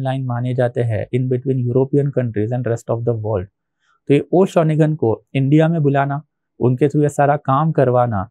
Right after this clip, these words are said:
ये काम भी ultimately डलहौजी को ही जाता है। Ultimately,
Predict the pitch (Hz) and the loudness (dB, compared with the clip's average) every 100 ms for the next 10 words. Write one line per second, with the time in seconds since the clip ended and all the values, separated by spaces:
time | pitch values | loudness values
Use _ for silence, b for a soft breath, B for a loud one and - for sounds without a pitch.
0 | _ _ - 123 156 202 165 147 139 139 | _ _ -6 0 2 2 2 2 2 0
1 | 120 120 120 143 131 120 123 131 127 127 | 2 0 -2 -2 0 0 2 0 -2 -2
2 | 127 139 117 101 110 107 - _ _ _ | -2 0 0 0 0 -2 -4 _ _ _
3 | _ _ - 123 143 147 147 | _ _ 0 2 2 0 0